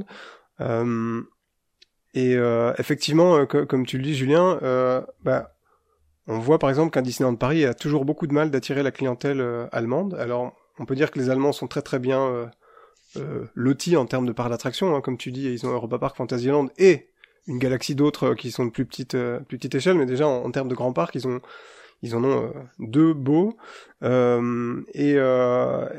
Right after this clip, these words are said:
effectivement, à un moment, est-ce que, euh, y a pas besoin d'un, <laughs> d'un, d'un truc encore, enfin, que, que, que, que Disney fasse quelque chose que Europa Park, Fantasyland et Efteling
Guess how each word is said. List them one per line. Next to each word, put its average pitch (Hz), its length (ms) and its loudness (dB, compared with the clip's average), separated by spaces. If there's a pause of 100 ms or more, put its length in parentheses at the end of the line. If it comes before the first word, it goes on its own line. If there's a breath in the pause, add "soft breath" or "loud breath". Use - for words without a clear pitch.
effectivement, 147 420 2
à - 20 8
un 165 40 6
moment, 156 220 4
est-ce 139 140 -2
que, 160 80 0
euh, 135 320 0 (180)
y - 80 -8
a 127 40 -4
pas 143 120 0
besoin 156 560 4
d'un, 143 100 -2 (200 loud breath)
<laughs> - 180 -18
d'un, 175 240 -12
d'un 120 180 -4
truc 180 220 -2
encore, 151 440 2
enfin, 113 180 -10 (240)
que, - 320 -14
que, 123 180 -8
que, 127 120 -8
que 117 260 -10
Disney 110 340 -2
fasse 160 260 -2
quelque - 120 -16
chose 170 340 0 (480 soft breath)
que 160 320 4 (240)
Europa 127 280 2
Park, 170 340 0
Fantasyland 131 540 -2
et 127 40 0
Efteling 156 400 0